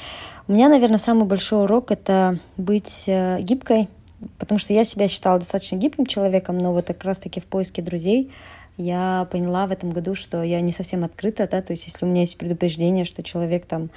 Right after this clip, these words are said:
а, не мой, то я, мне очень тяжело открываться, или я буду считать, что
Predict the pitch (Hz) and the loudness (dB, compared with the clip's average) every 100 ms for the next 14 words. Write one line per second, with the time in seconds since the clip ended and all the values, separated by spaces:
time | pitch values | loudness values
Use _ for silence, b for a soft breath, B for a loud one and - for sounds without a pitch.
0 | B B B - 160 156 165 175 175 233 | B B B -12 -6 -2 2 4 6 6
1 | 311 - 170 175 175 170 175 185 175 175 | 4 2 2 4 4 4 4 2 2 -4
2 | 170 170 165 - 180 240 - 175 170 165 | -4 -4 -4 -2 0 0 0 0 0 0
3 | 165 - 180 175 - 165 | -6 -4 -4 -6 -4 -6